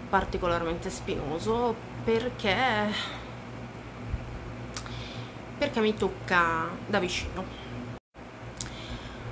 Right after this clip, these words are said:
Vorrei parlare di tutte quelle persone che, pur non avendo familiarità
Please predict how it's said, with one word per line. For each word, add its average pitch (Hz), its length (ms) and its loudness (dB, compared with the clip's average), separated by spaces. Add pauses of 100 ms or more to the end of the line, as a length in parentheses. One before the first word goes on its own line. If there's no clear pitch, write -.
(640)
Vorrei 294 300 8
parlare 220 420 8
di 240 120 0 (140)
tutte 349 320 6
quelle 208 480 6
persone 220 960 4
che, 240 340 8
pur 254 480 8
non 214 180 8
avendo 233 340 6
familiarità 214 920 4